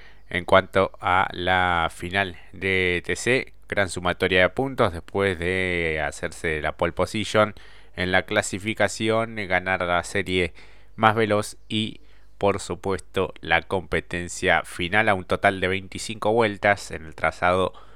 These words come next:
santafesino, escoltado por Santiago Mangoni, piloto del J P de Chevrolet, y su compañero de equipo también, Agustín Canapino, retornando a los primeros planos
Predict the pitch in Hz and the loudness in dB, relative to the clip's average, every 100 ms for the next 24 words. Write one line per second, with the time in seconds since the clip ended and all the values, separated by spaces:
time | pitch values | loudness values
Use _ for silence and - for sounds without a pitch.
0 | - - - - 90 101 120 110 147 139 | -18 -18 -4 0 4 2 2 0 2 2
1 | - 98 - 113 104 123 120 - 120 120 | 2 0 2 0 4 4 4 4 4 4
2 | 104 107 98 107 107 107 110 110 117 117 | 2 -4 -2 0 2 0 0 0 0 -2
3 | 101 90 92 - 87 80 71 71 76 - | -6 -4 -2 0 0 0 -2 -4 -6 -4
4 | 92 85 82 113 113 107 - - - - | -2 0 2 4 4 2 -8 -18 -18 -18
5 | - - 78 82 78 - 104 107 120 123 | -18 -8 0 0 2 2 4 6 6 4
6 | - - - 110 117 120 - 95 101 92 | -2 -18 -12 -6 -2 0 -2 0 0 2
7 | 95 98 90 - 95 92 85 82 90 - | 2 4 2 0 -4 -2 -2 -2 -2 -2
8 | - 92 85 - 95 90 87 82 - 85 | 0 0 -2 -6 -10 -4 0 0 -2 -4
9 | 87 - - - - - - 90 87 85 | -4 -8 -16 -18 -18 -14 -4 -4 -2 -4
10 | 82 82 82 87 85 - - 90 87 80 | -2 -2 -2 -2 -4 -4 0 0 0 -2
11 | 87 90 92 - 98 92 101 - | -4 -2 -2 0 4 4 4 -2